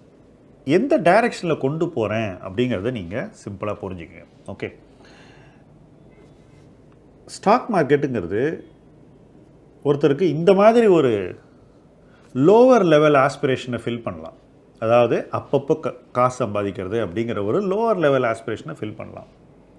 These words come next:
அல்லது நிறைய பணம் சேர்த்து ஒரு செல்வந்தராக ஆவது அப்படிங்கிற ஒரு ஹையர் லெவல் ஆஸ்பிரேஷனை ஃபில் பண்ணலாம்.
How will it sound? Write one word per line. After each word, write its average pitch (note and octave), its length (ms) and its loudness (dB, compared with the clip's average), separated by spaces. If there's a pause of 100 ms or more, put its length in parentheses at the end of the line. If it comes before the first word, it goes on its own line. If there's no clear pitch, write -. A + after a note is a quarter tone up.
(300)
அல்லது C3+ 640 2 (1160)
நிறைய F#3+ 540 4
பணம் F#3 320 0
சேர்த்து D#3 800 0
ஒரு C3 180 -2 (100)
செல்வந்தராக F3+ 760 4
ஆவது B2 580 0
அப்படிங்கிற A#2+ 520 -2
ஒரு A2+ 140 -2
ஹையர் F3 440 2
லெவல் E3 240 2
ஆஸ்பிரேஷனை A2+ 640 -4
ஃபில் G#2 180 -8
பண்ணலாம். F2 440 -16